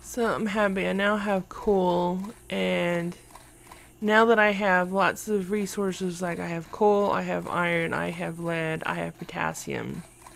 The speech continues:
Now I can start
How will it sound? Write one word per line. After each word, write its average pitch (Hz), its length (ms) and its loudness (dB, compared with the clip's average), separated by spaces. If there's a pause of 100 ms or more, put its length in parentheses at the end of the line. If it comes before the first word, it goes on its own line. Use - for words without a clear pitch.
(1300)
Now 196 520 8
I 180 160 6
can 185 220 0
start 175 600 4